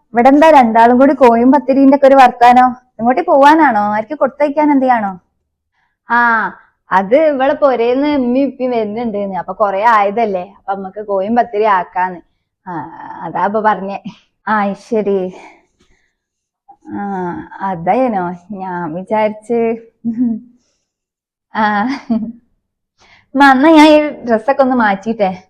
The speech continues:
വേറെ ഇട്ടിട്ടൊക്കെ ഒന്ന് വരാം. ഉം, ട്ടോ. ഉം.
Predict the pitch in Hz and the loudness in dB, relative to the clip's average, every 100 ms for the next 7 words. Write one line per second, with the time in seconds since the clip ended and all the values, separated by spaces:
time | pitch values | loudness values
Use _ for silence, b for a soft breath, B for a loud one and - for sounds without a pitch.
0 | 196 196 196 196 185 202 202 202 190 175 | -6 -2 -2 -4 -6 -6 -6 -4 -4 -4
1 | 185 - b b _ - 185 185 180 185 | -8 -10 b b _ -14 -10 -8 -8 -8
2 | 240 _ _ _ 233 208 190 - _ _ | -12 _ _ _ 0 0 -2 -12 _ _
3 | _ - 202 | _ -8 -6